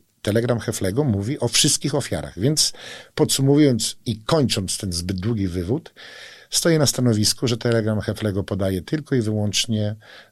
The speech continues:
liczbę ofiar Żydów polskich.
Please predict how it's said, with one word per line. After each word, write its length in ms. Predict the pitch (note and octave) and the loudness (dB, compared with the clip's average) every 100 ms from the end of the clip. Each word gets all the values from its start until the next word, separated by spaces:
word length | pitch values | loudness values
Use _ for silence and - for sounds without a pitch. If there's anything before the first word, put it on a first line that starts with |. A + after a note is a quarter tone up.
| G#2 | -4
liczbę 380 | G2+ F2+ F#2+ | -2 -2 0
ofiar 440 | G2+ F#2+ G#2 G2 - | 0 0 -2 -4 -4
Żydów 440 | - E2 F#2+ F#2 - | -4 -2 -2 -4 0
polskich. 720 | C3 G2+ - - - - - | 2 4 2 -2 -10 -12 -14